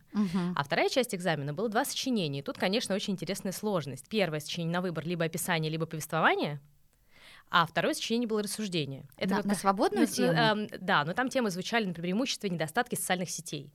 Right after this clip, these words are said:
Speaker 1: Ух ты.
Speaker 2: Вот, и они конкретно берут и прям поэтому аргументы за, против, ну, это всё мы учим, э, изучаем, как это делать, и вот такого рода был экзамен, и тут, понимаете, практическое применение. Там,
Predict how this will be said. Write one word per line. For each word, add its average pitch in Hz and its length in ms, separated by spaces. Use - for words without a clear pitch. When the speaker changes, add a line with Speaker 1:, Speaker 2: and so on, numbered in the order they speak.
Speaker 1:
Ух - 200
ты. 147 300
Speaker 2:
Вот, 151 240
и 233 60
они 294 320
конкретно 208 460
берут 175 320
и 202 100
прям 170 240
поэтому 156 400
аргументы 165 460
за, 180 180
против, 262 460
ну, 208 140
это 151 160
всё 170 180
мы 160 160
учим, 214 320
э, 160 300
изучаем, 220 380
как - 180
это 160 120
делать, 262 320
и 254 60
вот 247 120
такого 214 260
рода 190 180
был 160 140
экзамен, 277 340
и - 20
тут, - 160
понимаете, 202 280
практическое 180 640
применение. 170 520
Там, 226 260